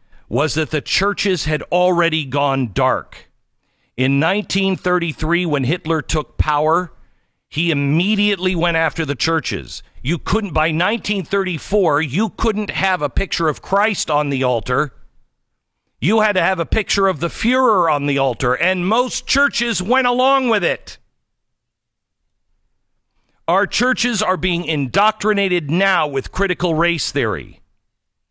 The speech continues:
They are being, they are being taken down one by one with wokeness,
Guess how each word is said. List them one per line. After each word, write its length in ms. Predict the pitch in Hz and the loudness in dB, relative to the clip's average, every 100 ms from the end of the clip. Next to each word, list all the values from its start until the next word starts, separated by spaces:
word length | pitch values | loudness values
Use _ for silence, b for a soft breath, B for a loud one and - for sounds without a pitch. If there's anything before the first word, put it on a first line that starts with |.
| _ _ _ _ _ _ _ _ _ _ _ _ _ _ _ _ _ _ _ _ _ _ _ _ _ _ _ _ _ _ _ _ _ _ _ _ _ - | _ _ _ _ _ _ _ _ _ _ _ _ _ _ _ _ _ _ _ _ _ _ _ _ _ _ _ _ _ _ _ _ _ _ _ _ _ -2
They 120 | 165 | 0
are 100 | 175 | 2
being, 520 | 143 208 208 202 185 - - _ | 2 2 2 0 -2 -14 -20 _
they 220 | 139 175 | -4 0
are 120 | 180 | 0
being 320 | 156 180 165 139 - | 0 0 0 -2 -2
taken 460 | 214 247 - 262 | 0 0 0 0
down 520 | 220 202 165 139 120 | 2 0 2 0 -2
one 340 | 123 214 247 240 | 0 2 4 4
by 280 | 208 202 190 | 4 2 2
one 600 | 170 196 185 120 73 - - - - _ _ _ _ - | 2 4 2 0 -6 -12 -16 -20 -20 _ _ _ _ -2
with 300 | 151 - 123 | -2 0 0
wokeness, 880 | 190 220 - 143 98 - - - | 2 2 2 0 0 -4 -6 -8